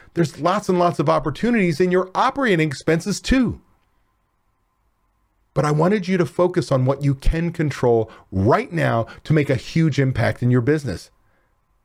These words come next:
See, these members created a plan, and you can too. See, you need to create your budget template. You need to decide what systems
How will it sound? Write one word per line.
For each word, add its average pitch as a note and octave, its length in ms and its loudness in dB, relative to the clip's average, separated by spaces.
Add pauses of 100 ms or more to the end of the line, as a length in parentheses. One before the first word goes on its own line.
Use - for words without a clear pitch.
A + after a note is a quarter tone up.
(180)
See, - 220 0
these F#3+ 260 0
members D#3+ 360 0
created B2+ 420 0
a G2+ 60 -4
plan, E2+ 420 -4 (760)
and F#2+ 160 -2
you C#3 120 0
can A2 280 -2
too. D#2+ 320 -4 (1300)
See, D#3+ 200 0
you C3+ 260 2
need F#3 160 2
to C3 60 -2
create D3+ 440 -2
your C#3 200 4
budget A#2 380 -4
template. F2 420 -6 (680)
You F#3+ 200 2
need A3 180 0
to D#3 60 -4
decide D3 400 0
what B2+ 160 -2
systems F#3+ 640 -4